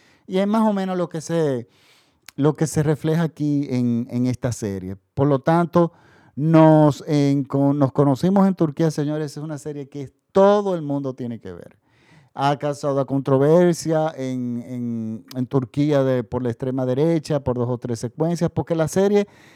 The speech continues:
si bien es dura con el Islam, también se resalta sus virtudes. Y eso es bueno. Eh, la, es crítica de los dos lados, ¿eh?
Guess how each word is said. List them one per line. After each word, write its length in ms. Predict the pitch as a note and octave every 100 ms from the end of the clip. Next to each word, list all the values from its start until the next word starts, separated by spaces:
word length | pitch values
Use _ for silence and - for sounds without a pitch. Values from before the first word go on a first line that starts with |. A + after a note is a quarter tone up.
| _
si 260 | - F#3+ F#3
bien 380 | F#3 G#3 B3
es 160 | C4+ A3
dura 320 | F#3 A3+ A3
con 200 | F#3+ E3
el 120 | D#3
Islam, 640 | D3+ C3 B2+ A#2 A2 A#2 C3 - _ _ -
también 500 | F3 E3+ F3+ G3 G3
se 120 | F#3+
resalta 540 | F3 - F3 G3+ F3+
sus 200 | D3 B2
virtudes. 760 | B2 A#2 - A#2 F2+ F2 - - _ _
Y 120 | C3+
eso 200 | F3+ A3
es 80 | C4
bueno. 560 | A3 G#3+ G3 C3 G2 F#2+ _ _ _ _ _ _ _ _
Eh, 460 | D#3 D#3 D#3+ D#3+ D#3
la, 140 | D#3 D#3
es 180 | - E3
crítica 480 | - A3 C4 C#4 A3
de 100 | F#3+
los 120 | E3+
dos 140 | E3 D#3
lados, 480 | C#3+ A2 F2 G2
¿eh? 140 | G3